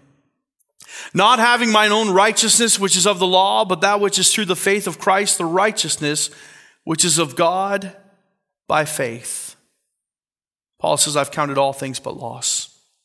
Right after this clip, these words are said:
that I might gain the excellency." Listen, it's not wrong to have things, but when things have you,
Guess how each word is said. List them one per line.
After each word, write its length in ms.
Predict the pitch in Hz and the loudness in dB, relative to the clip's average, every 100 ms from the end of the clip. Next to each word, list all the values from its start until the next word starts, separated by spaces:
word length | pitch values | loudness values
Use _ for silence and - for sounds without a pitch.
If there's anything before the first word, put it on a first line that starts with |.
| _ _ _ - _ _ _ | _ _ _ -20 _ _ _
that 100 | 139 | -2
I 40 | 143 | 0
might 200 | 139 127 | 0 -2
gain 260 | 143 135 | -4 -4
the 140 | 127 127 | -4 -4
excellency." 500 | 131 - 127 113 127 - - | -4 -6 -4 -6 -8 -14 -8
Listen, 240 | 190 185 160 | -2 0 0
it's 120 | 127 | 2
not 200 | 220 165 | 2 2
wrong 300 | 147 160 143 | 0 0 -4
to 60 | |
have 280 | 117 147 127 | -2 0 0
things, 400 | - 156 147 127 | -2 -6 -4 -4
but 120 | 127 | -6
when 160 | 123 123 | -6 -6
things 300 | - 151 139 | -6 -4 -4
have 300 | 147 143 135 | -4 -4 -4
you, 460 | 135 120 110 113 | -6 -6 -8 -14